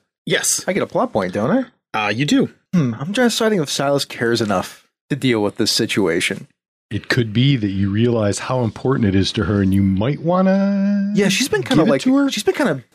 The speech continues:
Speaker 2: like, awful, like, the last two weeks, and I don't really care that much if she gets to be the captain of this. This has nothing to do with my academic record or anything like that. Not
Speaker 1: Sure.
Speaker 2: really.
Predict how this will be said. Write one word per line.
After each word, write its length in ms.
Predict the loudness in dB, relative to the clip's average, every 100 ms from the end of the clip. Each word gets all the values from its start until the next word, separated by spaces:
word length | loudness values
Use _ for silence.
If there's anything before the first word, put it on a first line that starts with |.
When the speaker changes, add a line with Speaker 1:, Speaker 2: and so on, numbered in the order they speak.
| -2
Speaker 2:
like, 180 | -2 0
awful, 400 | 0 0 -2 -2
like, 160 | -2 0
the 60 |
last 320 | 0 0 -2 -2
two 120 | 0
weeks, 340 | 2 2 -2 -6 -12 -10 -4
and 100 | 0
I 120 | 2
don't 140 | 2 2
really 160 | 0
care 260 | 0 0 2
that 200 | 2 0
much 440 | -2 -2 -6 -10 -14 _ _ -4
if 180 | -2 0
she 220 | -2 -2
gets 280 | -2 -4 0
to 60 | 2
be 80 |
the 100 | 0
captain 380 | 0 -2 -2 -2
of 80 | 0
this. 140 | 0 0
This 120 | 0
has 100 | 0
nothing 280 | 0 0 -2
to 60 |
do 120 | 2
with 140 | 2 2
my 100 | -2
academic 420 | -4 -4 -4 -2
record 240 | -2 -2
or 80 | -4
anything 220 | -4 -4
like 180 | -4 -2
that. 220 | -2 -2
Not 160 | -2 -2
Speaker 1:
Sure. 160 | 0 0
Speaker 2:
really. 360 | -2 -6 -8